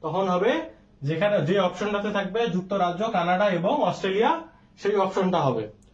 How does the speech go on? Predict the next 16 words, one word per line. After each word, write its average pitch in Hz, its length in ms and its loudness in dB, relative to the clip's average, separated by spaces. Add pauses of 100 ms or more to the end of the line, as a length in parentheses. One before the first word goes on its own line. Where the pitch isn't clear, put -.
(200)
অথবা 208 360 2
আরেকটা 220 320 0
প্রশ্ন 233 240 -2
হতে 196 260 0
পারে 208 380 0 (300)
যে 208 380 0 (1600)
ফিলিস্তিনকে 214 720 0 (1400)
যুক্তরা-, 180 480 0
যুক্তরাজ্য, 220 640 2
কানাডা 202 540 2
এবং 202 340 0
অস্ট্রেলিয়া 208 600 0
ফিলিস্তিনকে 208 560 -2 (760)
কো-, 202 220 -2 (360)
কোন 240 220 4
তারিখে 220 500 4